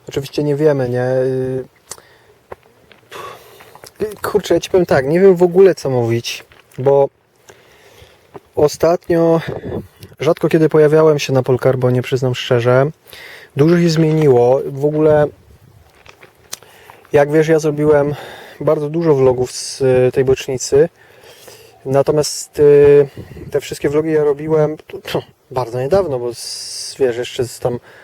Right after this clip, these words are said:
dwa lata temu, rok temu cisłem z tymi vlo-, vlogami. Natomiast sytuacja się mocno zmieniła teraz, dlate-, ponieważ, e, wtedy, no, to było tak, że, wiesz, jeździła cały czas tylko ta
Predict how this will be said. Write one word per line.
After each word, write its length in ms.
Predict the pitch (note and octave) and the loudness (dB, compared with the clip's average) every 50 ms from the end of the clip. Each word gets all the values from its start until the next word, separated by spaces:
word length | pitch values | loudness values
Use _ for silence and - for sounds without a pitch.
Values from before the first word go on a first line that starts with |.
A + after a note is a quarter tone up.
| - - - _ _ _ | -20 -20 -20 _ _ _
dwa 400 | B2 A#2+ B2 A2+ B2 C3 C3 C3 | -12 -10 -8 -2 0 0 2 2
lata 240 | C3 C3 - C#3 B2 | 0 0 -2 -4 -4
temu, 260 | - C3+ B2+ B2+ B2+ | -4 -4 -4 -2 -4
rok 160 | B2+ B2+ - | -4 -6 -4
temu 320 | - G3 G3+ F3 C3+ A#2+ - _ _ _ _ _ _ _ _ _ | -2 0 0 0 -2 -6 -8 _ _ _ _ _ _ _ _ _
cisłem 400 | - - C3 - - C3+ B2+ A#2 | -12 -12 -8 -4 -2 -2 -4 -4
z 60 | - | -6
tymi 200 | - C3+ C3 B2 | -4 -4 -4 -2
vlo-, 260 | A#2+ B2+ C3 B2+ C3 | 0 0 0 -2 -2
vlogami. 380 | - C#3 C3+ B2+ C3 A#2+ B2 B2 | -2 -2 -2 0 0 -2 -2 -4
Natomiast 460 | C3 - - C#3+ C#3+ C#3+ - - - _ _ _ _ _ - - _ | -4 -6 -4 -4 -4 -4 -6 -12 -18 _ _ _ _ _ -20 -20 _
sytuacja 380 | - - D3+ D#3+ D#3+ D#3 D#3+ | -16 -10 -4 -4 -4 -2 -4
się 120 | D3 - D#3 | -8 -8 -6
mocno 260 | D#3 E3 - - D#3+ | -6 -6 -6 -6 -10
zmieniła 420 | D3 C#3+ D3+ D#3 F3 F#3 F3 D3 | -8 -6 -6 -4 0 0 0 0
teraz, 300 | - - C#3 C3 C3 B2+ | 0 0 0 0 0 -2
dlate-, 480 | C#3 C#3+ C3+ C3 - D3 D3 D#3 D3 C#3+ - | -2 -6 -8 -6 -6 -6 -6 -6 -8 -10 -8
ponieważ, 720 | - C#3+ C#3 C#3 C#3 C3 C#3 C#3 C3+ C#3 - - - - _ _ _ _ _ _ _ _ _ _ _ _ _ _ _ _ _ _ _ _ _ _ _ _ _ _ _ _ _ | -6 -6 -4 -4 -4 -2 0 -2 -2 -2 -4 -10 -14 -16 _ _ _ _ _ _ _ _ _ _ _ _ _ _ _ _ _ _ _ _ _ _ _ _ _ _ _ _ _
e, 600 | F#3+ D3 C3+ C3+ C3+ C3+ C3+ C3+ C3+ C#3 C#3 C#3 C3+ - - - - - - - | -2 0 2 2 4 4 4 4 4 2 2 0 -2 -8 -20 -20 -20 -20 -20 -20
wtedy, 440 | - - _ - D3+ D3 D3 D3 | -20 -8 _ 0 0 0 0 -2
no, 120 | D3 D3 C#3+ | -4 -2 -4
to 100 | - C#3+ | -4 -4
było 240 | C#3+ D3 D3 C#3+ C#3 | -2 2 2 2 2
tak, 300 | - D3 D3 D3 C#3 C#3 | 2 0 0 0 -2 -4
że, 180 | C3+ C#3+ C#3+ | -4 -4 -2
wiesz, 260 | C3+ C#3+ C#3 C3 A#2+ | 0 0 0 0 0
jeździła 300 | B2+ C3 C3 C3+ C#3+ C#3+ | -2 -4 -2 0 0 -2
cały 160 | C#3 - C#3+ C3 | 0 0 -4 -4
czas 160 | - C#3 - | -4 -8 -8
tylko 220 | - D3 - - | -10 -10 -10 -6
ta 100 | - C#3 | -6 -6